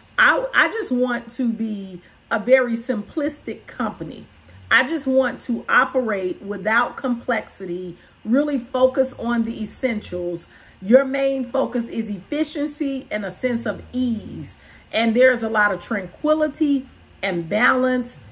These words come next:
You understand con-, contentment.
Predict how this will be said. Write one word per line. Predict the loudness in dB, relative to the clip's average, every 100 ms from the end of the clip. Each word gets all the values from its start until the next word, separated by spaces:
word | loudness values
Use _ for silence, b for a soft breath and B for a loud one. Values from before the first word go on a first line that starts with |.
| -14 2
You | 6 8 6 2 0
understand | 0 2 0 -2 -4 -4 -6
con-, | -6 -6 -8 -6
contentment. | -2 -2 -2 -2 -2 -2 0 0